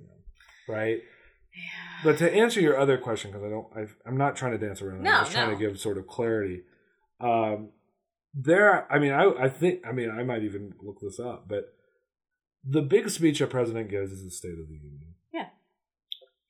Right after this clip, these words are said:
Speaker 1: I would totally be interested in a case study of, 'cause I'm real nerdy, that's why we have this podcast,
Speaker 2: <laughs>
Speaker 1: uh, of how much of that, how much the presidents actually do,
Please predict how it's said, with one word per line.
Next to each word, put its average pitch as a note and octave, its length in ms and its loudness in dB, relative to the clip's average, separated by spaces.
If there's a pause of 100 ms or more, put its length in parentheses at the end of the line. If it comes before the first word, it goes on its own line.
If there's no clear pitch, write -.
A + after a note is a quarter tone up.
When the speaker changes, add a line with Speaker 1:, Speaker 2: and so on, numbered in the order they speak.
(180)
Speaker 1:
I D3+ 320 4
would A2 220 -2 (420)
totally D3+ 380 -2
be G2 160 -6
interested F#2 400 -10
in F2+ 160 -8
a F2+ 100 -12
case B2+ 280 -2
study F#2+ 320 -6
of, F2+ 260 -12 (180)
'cause F2+ 140 -14
I'm D#2+ 280 -16 (200)
real D#3+ 180 -2
nerdy, F2+ 300 -10
that's F2 180 -16
why F2 60 -14
we E2 120 -14
have G2+ 180 -16
this C#3 120 -12
podcast, - 1160 -8
Speaker 2:
<laughs> - 20 -6
Speaker 1:
uh, C3+ 600 8 (260)
of B2 360 2 (440)
how G3 160 0
much G#3 180 2
of G3+ 60 8
that, F3 280 8 (280)
how F#3+ 120 -2
much G3+ 180 -2
the F#3+ 320 4
presidents F#3+ 440 2
actually F#3+ 280 2
do, A3+ 260 -4